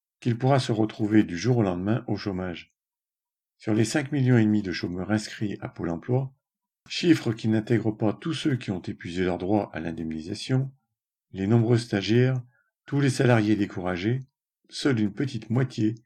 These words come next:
touche aujourd'hui une allocation. Le montant de celle-ci n'est plus dégressif,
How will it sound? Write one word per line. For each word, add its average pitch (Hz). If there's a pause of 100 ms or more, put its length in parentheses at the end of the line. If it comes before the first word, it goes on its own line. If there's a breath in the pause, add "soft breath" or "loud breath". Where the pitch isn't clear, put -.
(320)
touche 160
aujourd'hui 98
une 90
allocation. 110 (920)
Le 104
montant 123
de 113
celle-ci 113
n'est 113
plus 135
dégressif, 110